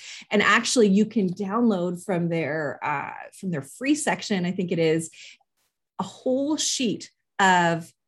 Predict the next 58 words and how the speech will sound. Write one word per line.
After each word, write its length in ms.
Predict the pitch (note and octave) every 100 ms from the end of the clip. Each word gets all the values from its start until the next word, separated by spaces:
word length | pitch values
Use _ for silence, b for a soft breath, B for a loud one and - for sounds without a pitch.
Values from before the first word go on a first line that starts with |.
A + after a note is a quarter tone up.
| -
emotion 640 | G3 E3+ E3+ - E3 D#3
words. 460 | B2+ - - - -
And 120 | F#3+
I 260 | F3 A3+ A#3
actually 360 | F3 G3 - E3+
use 340 | D#3+ F3+ F#3+
their 180 | F#3 G3
sheet, 420 | - F#3 F#3 F3+
and 140 | E3 D#3+
I, 340 | D#3 C#3+ C#3+ -
I 60 | G3
give 180 | G#3 G#3+
it 100 | A#3
to 200 | A3+ G3
clients. 640 | - A#3 A#3 A#3 A3 A3
I'll 120 | A3 G3+
give 120 | G#4
it 60 | A4
to 80 |
anybody 320 | A#3 G3 F#3 F3
that, 220 | D3+ -
you 280 | F3+ - G#3
know, 220 | F3+ D#3 B B
it's 160 | G#3 -
not 200 | D4 G#3
mine 460 | G3 D#3+ E3+ F#3 - - -
to 100 | A#3+
give, 340 | F#3+ - F#3 - B E4+ -
but 400 | A#3+ A3+ F#3 - -
I, 420 | - A#3 G#3+ -
I, 160 | G#3 - C4
you 120 | B3+
know, 100 | A3
I 100 | G3+
say, 140 | D#4+ C#4
"Look, 180 | D4+
this 140 | A#4+ A4+
is 140 | G4
from, 260 | G#4 F#4 C4+
this 140 | E4+
is 100 | F#4+
from 160 | F4+ D#4
Grok 260 | C4 C4+ -
the 60 |
World." 320 | A#3+ G3+ E3
They 120 | G#3+ G3+
are 200 | G3 -
incredible. 800 | G#3+ G#3+ - - A3+ A3 F#3+ E3+
And 120 | E3
they're 160 | F3+ -
all, 320 | F#3 F#3+ -
that's 280 | G3 G3+ G3+
exactly 360 | F#3 F3+ F#3
what 140 | E3+ D#3
they're 160 | D#3
about 240 | D#3 D3+ -
too. 220 | F3+ C3
So 300 | - G3+